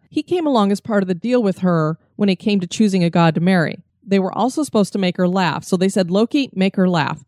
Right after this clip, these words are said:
So he ties this rope around a goat and around his testicles. And then he shoos the goat along, which of course pulls on his nether parts. He screams out, and this caused Skadi to laugh at him.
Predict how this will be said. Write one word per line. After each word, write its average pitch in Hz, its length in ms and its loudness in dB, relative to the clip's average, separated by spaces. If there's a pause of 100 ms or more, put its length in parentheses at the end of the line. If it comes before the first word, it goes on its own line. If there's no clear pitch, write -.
So 247 200 0
he 214 120 2
ties 277 540 -2
this 285 260 -2
rope 175 260 2
around 175 360 -2
a 302 60 -4
goat 190 480 0 (160)
and 214 260 0
around 185 320 2
his 175 220 0
testicles. - 800 -4
And 196 180 0
then 214 140 2
he 254 280 -2
shoos 254 440 -2
the 226 80 -2
goat 233 300 2
along, 226 420 0
which 202 180 -2
of 175 100 -6
course 190 320 0
pulls 208 320 0
on 208 200 0
his 202 360 0 (140)
nether 302 340 2
parts. 247 600 -2 (180)
He 175 160 -2
screams 294 640 0
out, 202 380 2
and 190 220 -2
this 220 200 -2
caused 170 580 -2
Skadi 160 500 0
to 170 100 0
laugh 254 340 0
at - 140 0
him. 165 360 0